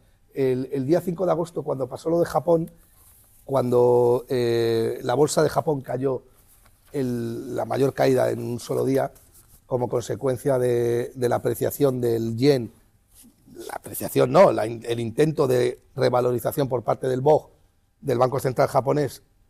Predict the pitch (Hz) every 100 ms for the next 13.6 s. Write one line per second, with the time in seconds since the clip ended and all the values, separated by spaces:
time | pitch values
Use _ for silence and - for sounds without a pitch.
0 | _ _ - 135 120 117 139 143 143 143
1 | 156 147 131 156 - _ _ _ _ _
2 | _ _ _ - 131 - 151 165 131 147
3 | - - 117 - - 120 107 190 - _
4 | - 135 - _ _ _ _ _ _ _
5 | _ _ _ _ _ _ _ - - 143
6 | 156 226 240 - - 185 170 175 175 196
7 | 165 156 - 170 156 143 - _ - 147
8 | 202 160 160 214 - - _ - 135 156
9 | 160 127 160 131 107 104 _ _ _ _
10 | 143 123 117 165 160 - 160 156 202 -
11 | 123 127 - _ _ _ - 135 123 175
12 | 185 165 170 165 147 127 156 127 131 113
13 | 117 120 190 190 208 -